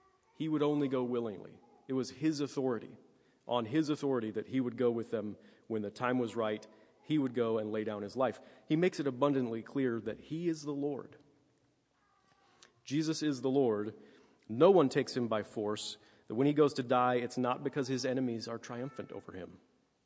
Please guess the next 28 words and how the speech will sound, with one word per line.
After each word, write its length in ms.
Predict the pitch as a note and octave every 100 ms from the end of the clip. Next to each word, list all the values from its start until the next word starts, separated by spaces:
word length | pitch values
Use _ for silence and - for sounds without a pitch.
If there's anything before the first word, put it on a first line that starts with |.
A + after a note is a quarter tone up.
| _ _ _ _ A4+ A4 A4+ A4+ A4+ A4+ _ _ _ _ _ _ _ _ _ _ _ _ _ _ _ -
but 140 | A#2
because 240 | B2 B2+
he 100 | A#2
willingly 680 | A#2 A2 C3 C#3 C3+ C3 C3
lays 340 | B2 B2 B2 A2
down 240 | A#2+ A#2+
his 200 | A2+ G#2
life 300 | A2+ A2+ A2 -
in 180 | A#2 A2
love 280 | C3 A#2+
to 100 | -
forgive 580 | - - A2 G2+ D3 G#2+ -
even 200 | D3+ F3+
his 160 | E3
enemies. 540 | D#3 D3+ - - - - _ _ _ _ _ _ _ _ _ _ _ _ _ _ _ _ _ _ _ _ _ _ _ _ _ _ _ _ _ _ _ -
And 100 | C#3+
the 60 | C#3
Gospels 340 | D#3+ D#3 C#3
remind 340 | B2+ C3 C#3 C3
us 200 | A#2+ -
that 180 | A#2+
this 140 | B2 -
freedom 640 | - - B2 B2+ E3+ F#3+ - - - _ _ _ - -
of 120 | C3+
his 160 | C3+ B2+
love, 480 | C#3 D3 F#3 F3+ -
this 180 | B2 -
power 680 | - - A2 C#3+ E3 F3+